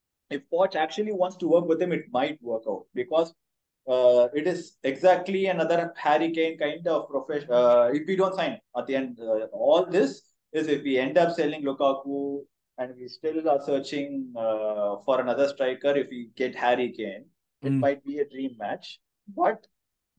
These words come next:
Speaker 1: if Lukaku wants to work with Chelsea, it might actually work out. But that is up to the player and the manager. see, again, it's a question mark. You don't know which, uh, you don't know which player. And the next decision Chelsea take in this, uh, point of, uh, position here is going to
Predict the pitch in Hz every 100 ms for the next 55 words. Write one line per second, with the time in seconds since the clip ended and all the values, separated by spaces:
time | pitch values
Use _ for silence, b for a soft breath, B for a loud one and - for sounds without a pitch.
0 | _ 165 180 165 165 196 196 175 170 190
1 | 180 160 165 165 151 143 165 143 _ 123
2 | 123 110 - 143 143 117 120 - 160 175
3 | 131 123 123 135 139 120 - 139 123 123
4 | 123 131 117 120 110 110 110 104 95 92
5 | _ _ _ - 160 131 208 196 151 -
6 | 127 170 135 98 113 135 180 180 135 147
7 | - 120 117 110 110 120 180 190 185 156
8 | 156 139 131 156 - _ _ - 135 123
9 | 226 226 208 214 208 226 254 - 185 185
10 | 185 196 175 190 170 139 127 180 - -
11 | - _ _ - 123 117 113 - 156 170
12 | - 143 123 - 123 113 110 107 143 143
13 | 165 160 113 95 127 190 - _ _ _
14 | _ _ 151 190 196